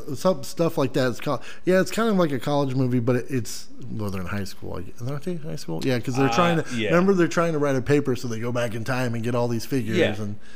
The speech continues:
Speaker 2: But, but a movie about kids that are, like,
Speaker 1: Yeah.
Speaker 2: you know,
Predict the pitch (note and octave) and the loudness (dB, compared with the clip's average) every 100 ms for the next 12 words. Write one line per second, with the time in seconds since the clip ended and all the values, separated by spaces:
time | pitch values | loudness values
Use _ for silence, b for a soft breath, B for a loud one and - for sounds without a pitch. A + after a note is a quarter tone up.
0 | B B B C#3 C#3 E3 C#3+ D3 C#3 E3 | B B B -6 2 2 4 0 2 0
1 | F3 E3+ C#3+ C3 A2+ - C#3+ C3+ B2 B2 | 0 0 2 2 2 -2 -2 -2 -2 -2
2 | A2+ G#2 G2+ F#2 - - - F#3 D3 G#2+ | 0 0 -2 -2 -4 -6 -6 -6 -4 -2
3 | F2+ G2 F#2+ F#2 | -2 -4 -6 -6